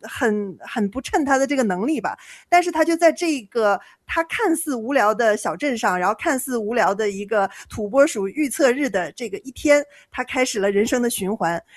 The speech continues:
然后就每天过着同一天，然后在这一天里寻找他人生的意义。我，我觉得挺有意思的，其实我们人不就是这样吗？每天感觉好像是新的一天，但又在重复很多相同的事情。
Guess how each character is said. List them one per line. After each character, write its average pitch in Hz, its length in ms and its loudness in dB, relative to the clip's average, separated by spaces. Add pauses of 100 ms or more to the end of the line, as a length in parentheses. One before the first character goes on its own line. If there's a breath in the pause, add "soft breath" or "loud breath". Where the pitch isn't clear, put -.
(120 soft breath)
然 214 120 0
后 311 60 4
就 311 140 0
每 233 180 0
天 311 260 0
过 330 140 2
着 247 120 0
同 214 240 -4
一 294 100 -2
天， 214 260 -2
然 190 100 -2
后 208 80 0
在 240 140 -2
这 285 140 -6
一 220 100 -8
天 208 220 -4
里 185 100 -6
寻 190 220 -4
找 185 180 4
他 208 80 -2
人 185 220 -2
生 208 180 -2
的 196 80 -2
意 196 60 -10
义。 202 300 -8 (220 loud breath)
我， 233 160 2
我 302 80 2
觉 320 80 0
得 403 80 4
挺 381 160 -2
有 302 60 2
意 311 160 0
思 - 120 -10
的， 190 140 2
其 285 160 -6
实 302 180 2 (300 loud breath)
我 226 140 4
们 294 180 4
人 262 220 4
不 262 80 -4
就 247 120 0
是 247 120 -4
这 254 80 2
样 202 120 4
吗？ 180 120 0
每 208 180 2
天 311 220 4
感 190 200 0
觉 220 140 0
好 254 160 2
像 233 320 4
是 269 140 -6
新 262 180 0
的 240 100 2
一 208 120 -4
天， 190 340 -4
但 311 160 4
又 294 200 2
在 254 200 -4
重 180 260 -6
复 240 200 -4
很 196 120 -2
多 196 240 0
相 269 240 -4
同 202 140 -6
的 214 80 -2
事 294 180 -8
情。 - 160 -12